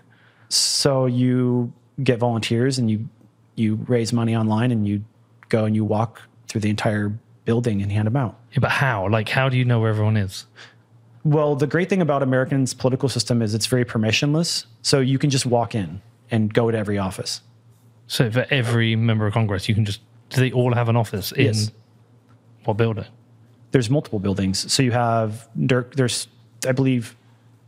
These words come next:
Speaker 1: two Senate buildings, is that right? And then three House buildings.
Speaker 2: Huh.
Speaker 1: So they're right around the Capitol, and they all connect with tunnels to the main Capitol too.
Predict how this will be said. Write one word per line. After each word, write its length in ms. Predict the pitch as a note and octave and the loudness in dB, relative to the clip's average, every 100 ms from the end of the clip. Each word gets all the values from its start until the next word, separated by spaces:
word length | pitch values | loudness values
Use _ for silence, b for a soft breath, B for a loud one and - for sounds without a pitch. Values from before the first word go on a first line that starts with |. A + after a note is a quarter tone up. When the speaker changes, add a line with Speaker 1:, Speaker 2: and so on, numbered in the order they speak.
| _ _ _ - | _ _ _ -2
Speaker 1:
two 200 | - E3 | 0 2
Senate 360 | - E3 E3+ - - _ | 0 0 -2 -6 -20 _
buildings, 580 | D#3+ E3+ F#3+ F#3 - - | 0 0 0 -2 -4 -2
is 80 | D#3 | -2
that 100 | E3+ | 0
right? 240 | F#3 G3 - _ _ _ | -2 -4 -8 _ _ _
And 100 | C3 | 0
then 160 | A#2+ A#2 | 2 0
three 520 | - C3+ C3+ C3+ C3+ | -2 0 2 0 -2
House 240 | - C#3 - | -2 -2 0
buildings. 420 | D3 D3+ D3 - _ | -2 -2 -4 -8 _
Speaker 2:
Huh. 260 | - - D3+ B B B B - | -4 -2 -2 B B B B -2
Speaker 1:
So 120 | D#3+ | 0
they're 120 | D3 | 2
right 180 | D3+ D3+ | 0 0
around 160 | C#3+ | 0
the 80 | A#2 | -2
Capitol, 560 | - B2 A2 G2+ G#2 B2 | 0 0 0 -4 -4 0
and 80 | D#3 | 2
they 60 | |
all 140 | D#3+ D3+ | 2 0
connect 320 | D3+ C#3+ - | 0 -2 -2
with 120 | C3+ | -4
tunnels 360 | - C#3 A2+ G#2+ | 0 0 0 -2
to 100 | A2 | -6
the 140 | A2 - | -6 -4
main 260 | B2 A2+ G#2 | -2 -2 -2
Capitol 380 | A2 G2 F#2+ | -4 -4 -8
too. 240 | - A2+ | -10 -12